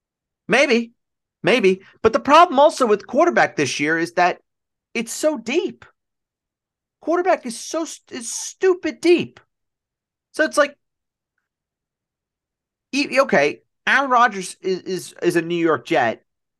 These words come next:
You're playing in a fantasy league in a, in the New York market where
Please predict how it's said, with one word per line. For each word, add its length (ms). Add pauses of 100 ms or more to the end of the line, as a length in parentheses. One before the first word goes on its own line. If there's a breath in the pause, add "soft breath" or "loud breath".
(240)
You're 100
playing 380
in 80
a 40
fantasy 460
league 200
in 60
a, 180
in 160
the 60
New 140
York 280
market 420
where 380